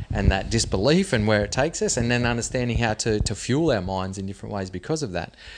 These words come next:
So to me, thriving is about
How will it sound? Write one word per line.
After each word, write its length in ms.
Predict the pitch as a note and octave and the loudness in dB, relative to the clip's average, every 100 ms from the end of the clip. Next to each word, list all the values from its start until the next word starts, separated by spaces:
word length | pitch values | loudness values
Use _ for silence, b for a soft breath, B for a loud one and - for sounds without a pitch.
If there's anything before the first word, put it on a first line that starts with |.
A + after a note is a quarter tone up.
| B | B
So 300 | - C#3 C3+ | 2 6 6
to 220 | B2+ - C3 | 4 4 4
me, 400 | C3 D#3 D#3+ C3 | 6 6 6 4
thriving 1300 | - - B2 A2 C3 D#3+ G#3 B2 F#2 D#2 F2 D#3 E3+ b b b - | -2 -6 -6 0 4 6 6 4 2 -2 -2 -4 -6 b b b -2
is 120 | B2 | 2
about 540 | A#2+ B2+ B2 A#2 A2+ | 2 4 6 4 2